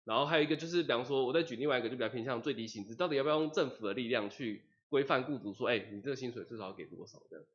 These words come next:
其实在最一开始的时候，美国是判，判，判决是最低薪资这件事情是违宪的，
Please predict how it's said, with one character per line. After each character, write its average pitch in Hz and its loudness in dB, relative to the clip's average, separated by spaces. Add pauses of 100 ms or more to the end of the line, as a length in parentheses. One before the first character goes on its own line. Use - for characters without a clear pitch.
(180)
其 185 -2
实 202 2
在 226 8
最 214 6
一 190 2
开 175 2
始 127 -2
的 107 0
时 127 -4
候， 131 2
美 113 -2
国 104 -4
是 135 -4
判， 123 -4 (180)
判， 117 -4 (200)
判 160 2
决 110 0
是 123 -4
最 160 2
低 131 -2
薪 127 -8
资 123 -6
这 117 -12
件 123 0
事 135 -8
情 101 -8
是 127 -12
违 95 -10
宪 - -8
的， - -20